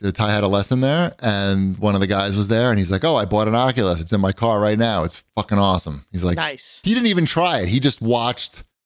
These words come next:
Speaker 1: the coach trying it, and he just saw that it was three hundred dollars and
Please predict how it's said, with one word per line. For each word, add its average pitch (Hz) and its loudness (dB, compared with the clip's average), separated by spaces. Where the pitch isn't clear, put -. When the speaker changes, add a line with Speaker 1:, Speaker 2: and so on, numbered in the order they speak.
Speaker 1:
the 104 -6
coach 123 0
trying 92 0
it, - -12
and 107 0
he 110 2
just 117 0
saw 120 2
that 107 2
it 107 4
was 104 2
three 117 2
hundred 113 0
dollars 107 2
and 98 0